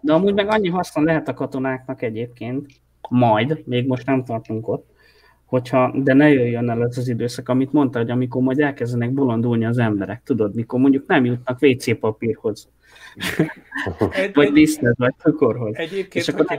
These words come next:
Speaker 1: nem
Speaker 2: hogyha engem kérdeztek, bocsánat, hogy belevágok, szabadon
Speaker 1: Mondj csak.
Speaker 2: ne felejtsd. Ennél gyökeresen másmilyen a kiszolgálás, tehát, hogy a, a szolgáltató ipar ennél gyökeresen rosszabb szerintem nem lesz.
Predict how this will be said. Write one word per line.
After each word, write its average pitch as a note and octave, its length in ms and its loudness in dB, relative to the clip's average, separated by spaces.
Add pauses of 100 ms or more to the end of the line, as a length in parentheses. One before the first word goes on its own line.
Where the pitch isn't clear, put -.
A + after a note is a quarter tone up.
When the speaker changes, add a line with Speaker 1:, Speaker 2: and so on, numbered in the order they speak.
Speaker 1:
nem D#3 100 -8
Speaker 2:
hogyha D#3 280 -12
engem C#3+ 380 -8
kérdeztek, D3 540 -10
bocsánat, D3 480 -6
hogy B2+ 100 -14
belevágok, A#2+ 960 -14 (360)
szabadon F3 340 -4
Speaker 1:
Mondj D3 160 2
csak. C#3+ 160 -8
Speaker 2:
ne D3 60 -12
felejtsd. C#3 260 -12 (840)
Ennél E3 680 -6 (1080)
gyökeresen D3+ 680 -8
másmilyen C3 760 -14
a B2 120 -20
kiszolgálás, A#2+ 920 -14
tehát, B2 240 -8
hogy B2+ 120 -12
a, A#2+ 240 -12 (220)
a B2+ 80 -16
szolgáltató C#3+ 840 -6
ipar A#2 500 -16 (720)
ennél C3+ 680 -8 (140)
gyökeresen C3+ 800 -10
rosszabb A#2+ 420 -14
szerintem B2+ 480 -14
nem A#2 200 -14
lesz. - 400 -20